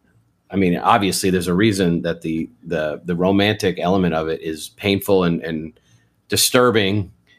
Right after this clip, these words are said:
So I didn't get, you know, even that value out of it as a pubescent.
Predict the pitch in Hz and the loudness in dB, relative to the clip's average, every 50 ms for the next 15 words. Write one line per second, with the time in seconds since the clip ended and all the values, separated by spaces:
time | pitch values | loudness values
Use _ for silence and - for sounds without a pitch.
0 | _ _ _ - - - 104 107 113 117 107 95 87 98 98 90 87 87 - _ | _ _ _ -4 2 4 4 4 4 4 2 0 0 0 0 0 0 -4 -10 _
1 | _ _ _ _ _ _ _ _ _ _ _ _ _ _ _ _ - 85 85 85 | _ _ _ _ _ _ _ _ _ _ _ _ _ _ _ _ -8 -6 -4 -2
2 | 87 95 92 90 87 95 104 110 95 85 90 82 78 80 80 80 80 78 76 76 | 0 0 2 2 2 2 2 0 0 0 0 2 2 2 2 0 0 0 -2 -2
3 | 73 78 78 76 76 76 73 71 - - - - - - - - - - - - | -4 -4 -4 -4 -6 -8 -10 -12 -14 -16 -20 -20 -20 -20 -20 -20 -20 -20 -16 -6
4 | - - 123 110 107 107 101 98 - 98 87 82 - | 2 2 4 4 4 2 2 0 0 -2 -2 -2 -4